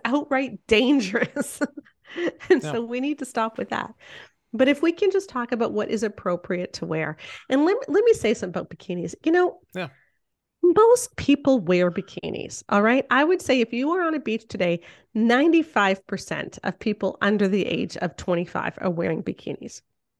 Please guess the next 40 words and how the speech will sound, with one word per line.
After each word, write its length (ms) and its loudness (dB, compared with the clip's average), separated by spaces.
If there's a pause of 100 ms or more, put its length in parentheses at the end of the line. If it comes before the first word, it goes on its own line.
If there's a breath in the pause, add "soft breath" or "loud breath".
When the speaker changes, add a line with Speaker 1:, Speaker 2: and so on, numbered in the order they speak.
Speaker 2:
Mm-hmm. 300 -10 (280)
Speaker 1:
And 140 2
if 160 0
you're 160 4
gonna 280 0
say 380 -6 (340 loud breath)
that 120 0
a 80 2
teenage 560 -2
boy 380 0 (640 soft breath)
can't 720 0
control 520 0
himself 640 0
in 120 0
a 60 -2
girl 300 0
around 280 -2
a 40 -2
bikini, 540 -2
then 180 2
you 140 2
should 240 -6
not 320 0
be 120 2
letting 220 0
your 100 -2
teenage 380 -6
boy 200 -2 (140)
ever 260 2
go 180 -2
to 80 -6
the 100 -2
beach, 380 -6
ever, 320 0
ever, 320 -4
ever. 400 -10 (1800)
And 120 4
so 180 4
Speaker 2:
Yeah. 260 0
Speaker 1:
a 60 -8